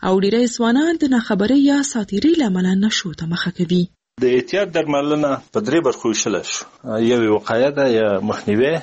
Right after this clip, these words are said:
Speaker 2: په بستر یا کور کې د معتاد درملنه او د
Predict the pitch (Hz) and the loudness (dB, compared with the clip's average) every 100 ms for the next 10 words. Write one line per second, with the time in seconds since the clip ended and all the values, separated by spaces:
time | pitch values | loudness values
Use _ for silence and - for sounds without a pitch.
0 | - - 101 104 - - 131 131 123 101 | -6 -4 -2 -4 -6 -2 0 0 0 -4
1 | 95 117 117 117 104 101 98 92 - - | -4 -2 -2 -2 -4 -2 -2 -4 -8 -4
2 | 107 107 135 127 120 113 110 107 95 85 | -4 -2 -2 -2 -2 -2 -2 -2 -4 -10
3 | - _ 110 117 143 160 - - - - | -18 _ -2 0 0 -2 -6 -20 -16 -8
4 | 98 | -2